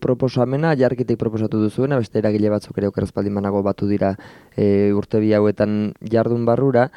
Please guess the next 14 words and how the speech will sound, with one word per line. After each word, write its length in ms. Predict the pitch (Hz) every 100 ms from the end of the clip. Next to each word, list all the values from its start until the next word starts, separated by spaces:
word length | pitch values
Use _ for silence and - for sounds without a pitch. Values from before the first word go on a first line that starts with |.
| - - -
baina 160 | 113
hor 80 | 127
galdetu 240 | 135 139
nahi 140 | 139 135
nizun 260 | 135 139
Euskal 380 | 123 107 113 117
Herrian 560 | 123 120 120 120 127 113
osotasun 400 | 101 110 110 110
bezala 300 | 110 117 113
hartuta 320 | 107 117 117 117
badaudelako 640 | 104 107 110 104 98 - 110
beste 240 | 107 110
sektore 400 | 107 98 113 110
batzuk, 400 | 107 104 160 -